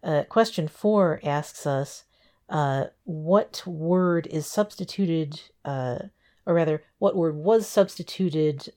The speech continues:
uh, with some other word in the advertising jingle, "I'm gonna wash that gray rat out of my hair," which came from a song in South Pacific?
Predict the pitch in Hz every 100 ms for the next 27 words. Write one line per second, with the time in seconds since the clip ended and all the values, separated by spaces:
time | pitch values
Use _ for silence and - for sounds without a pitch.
0 | - 143 135 135 151 - _ _ _ _
1 | _ - 170 165 151 - - - - 190
2 | - 180 175 156 156 151 - - 156 151
3 | 143 143 151 - 143 165 165 - 170 156
4 | 156 151 151 147 147 151 143 160 180 -
5 | 165 - 156 151 151 147 147 143 139 143
6 | 139 135 _ _ _ _ _ - 147 -
7 | - - _ - 190 175 - - 151 147
8 | - 147 131 131 131 - 175 165 160 147
9 | 147 - 143 - 139 - 123 - -